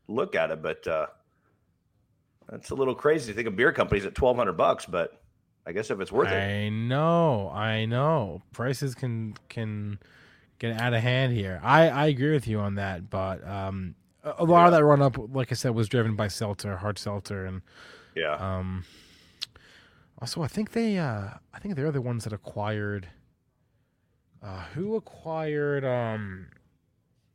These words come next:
Speaker 2: what was it? The ticker was Brew, Craft Brew Alliance. Somebody bought them. Was it Molson Coors,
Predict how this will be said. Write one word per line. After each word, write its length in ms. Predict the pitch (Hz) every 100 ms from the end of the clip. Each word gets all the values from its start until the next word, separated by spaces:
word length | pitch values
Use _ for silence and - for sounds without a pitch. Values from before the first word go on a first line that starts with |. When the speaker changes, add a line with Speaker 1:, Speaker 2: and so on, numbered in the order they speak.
| _ _ _ _ _ _ _ -
Speaker 2:
what 160 | 123
was 120 | 120 107
it? 80 |
The 80 | 107
ticker 320 | 110 170 175
was 200 | 175 131
Brew, 760 | 101 107 120 120 120 113 95 90 _ _ _ _ _
Craft 400 | - 143 151 -
Brew 280 | 139 139 127
Alliance. 540 | 113 107 123 139 147
Somebody 420 | - 156 143 131 110
bought 340 | 101 95 98
them. 220 | 107 104 104
Was 120 | 110
it 80 | 117
Molson 340 | 117 135 156
Coors, 520 | - 143 156 165 156